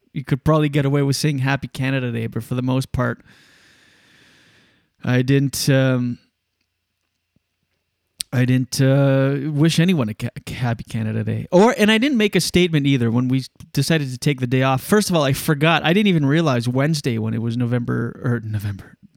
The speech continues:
t-, uh, June thirtieth, that, uh, I didn't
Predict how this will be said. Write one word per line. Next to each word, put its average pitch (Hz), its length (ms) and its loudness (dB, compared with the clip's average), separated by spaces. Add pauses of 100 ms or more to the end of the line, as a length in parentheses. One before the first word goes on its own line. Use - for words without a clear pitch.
(200)
t-, - 80 -14 (120)
uh, - 60 -14 (220)
June 143 260 2
thirtieth, 139 680 -2 (1000)
that, - 400 -4
uh, 143 500 4 (260)
I 156 60 2
didn't 180 240 4